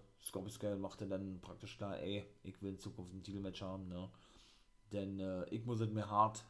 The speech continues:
erarbeiten, so kann man's, glaub ich, formulieren, das ist halt die ganze Fehde, worauf die basiert, ne? Während ihr die Titelchancen nur so in den Arsch gesteckt bekommt, so kann man das wirklich mal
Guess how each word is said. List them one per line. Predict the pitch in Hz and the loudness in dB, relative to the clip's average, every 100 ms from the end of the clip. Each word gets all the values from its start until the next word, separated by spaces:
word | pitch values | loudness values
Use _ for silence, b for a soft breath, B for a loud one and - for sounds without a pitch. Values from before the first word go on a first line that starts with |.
| - | -6
erarbeiten, | 95 67 92 117 110 110 110 104 - - 90 | 4 12 12 12 6 4 0 0 -8 -18 -10
so | 92 | -2
kann | 104 | 2
man's, | 101 104 | 2 0
glaub | 98 | -4
ich, | 95 | -4
formulieren, | 104 95 95 98 98 | -4 -4 0 0 0
das | 92 - | -2 -4
ist | - | -4
halt | 95 | -2
die | 95 | 0
ganze | 90 95 | -2 -6
Fehde, | - 92 101 | -4 0 0
worauf | 98 95 95 | 0 -2 -2
die | 95 98 | -4 -2
basiert, | 90 95 90 92 - | -2 -4 -2 -4 -2
ne? | 87 90 B B B - | -4 -4 B B B 0
Während | 104 101 - | 2 2 2
ihr | 113 107 107 - - - - - | 6 6 4 0 -12 -14 -14 -2
die | 110 110 104 101 - - | 2 4 4 0 -6 -2
Titelchancen | 131 117 113 113 113 110 107 113 | 2 4 4 4 4 4 4 6
nur | 110 110 | 6 6
so | 107 | 4
in | 107 | 2
den | 107 90 | 2 2
Arsch | - 90 101 - | 6 8 8 4
gesteckt | 98 - 87 85 | 2 -2 -2 -4
bekommt, | 90 - 73 71 | -8 -4 -6 -4
so | 85 | -4
kann | 90 95 | -2 0
man | 92 | 0
das | 92 87 | -2 -2
wirklich | 92 95 | -4 -2
mal | 95 87 | -2 -2